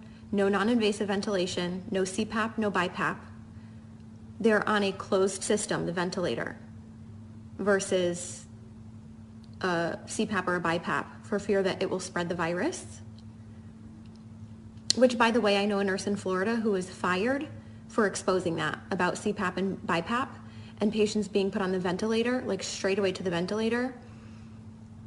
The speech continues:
to be on a closed system. The patients don't know any better. They don't have family with them. There is no one there with them to advocate for them.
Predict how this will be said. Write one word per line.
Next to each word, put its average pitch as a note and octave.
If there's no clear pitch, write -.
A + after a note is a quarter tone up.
to B3+
be G#3+
on G3
a F#3+
closed F#3
system. -
The G#3
patients A3+
don't C#4+
know A3
any F#3
better. F3+
They G#3+
don't G3+
have A#3
family A3
with D#3+
them. -
There G#3+
is G#3
no G3+
one A3+
there G3
with A3+
them A3+
to -
advocate G3
for -
them. -